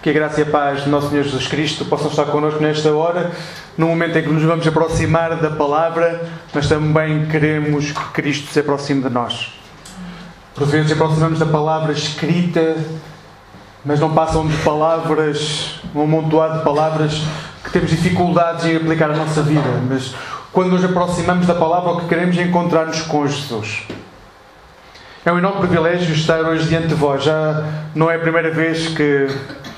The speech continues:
trago a mensagem, mas é a primeira vez que o faço como vosso pastor.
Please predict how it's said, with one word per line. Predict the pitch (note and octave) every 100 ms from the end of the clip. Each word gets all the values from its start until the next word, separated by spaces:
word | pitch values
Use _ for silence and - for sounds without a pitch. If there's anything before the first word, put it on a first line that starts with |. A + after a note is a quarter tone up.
| - -
trago | D#3 D#3
a | E3
mensagem, | D#3+ D3+ D3+ D#3+ E3 F3 E3+
mas | E3 D#3+
é |
a | E3+
primeira | D#3+ E3
vez | E3 E3+
que | E3
o |
faço | D#3 D#3+ D#3+ D#3+
como | E3+ D#3
vosso | D#3+ D#3+
pastor. | D#3 D#3 D3+ B2+